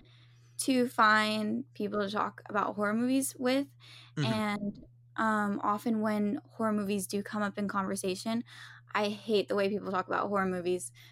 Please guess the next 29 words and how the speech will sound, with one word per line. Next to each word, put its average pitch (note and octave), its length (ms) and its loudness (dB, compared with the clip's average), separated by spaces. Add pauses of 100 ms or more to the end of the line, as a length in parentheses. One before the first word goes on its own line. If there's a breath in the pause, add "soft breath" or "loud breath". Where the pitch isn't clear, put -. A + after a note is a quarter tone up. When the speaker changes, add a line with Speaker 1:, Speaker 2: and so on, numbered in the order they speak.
Speaker 1:
So A#3 300 4
here C4+ 200 4
we F4 100 2
are. A3+ 360 4 (100)
<laughs> - 0 - (1040 loud breath)
Speaker 2:
Yeah, C#3+ 360 10 (440)
a, D3 120 -6 (260)
a E3 360 8
hundred F3+ 300 6
percent. C3+ 600 4
I D3+ 80 4
mean, D3+ 300 2 (140)
I G3 480 10
always C#3+ 460 10
felt C#3 300 4
that A#2+ 200 4
your C#3+ 200 6
perspective C3 600 2
on A#2 120 2
horror B2 320 4
movies A#2 480 -4
was C#3 240 0
very, C#3 340 8
like, B2 260 4
fresh - 600 4 (380 loud breath)
and C3+ 100 2
exciting A#2 680 4
to G#2+ 40 -6
me. A2 240 -12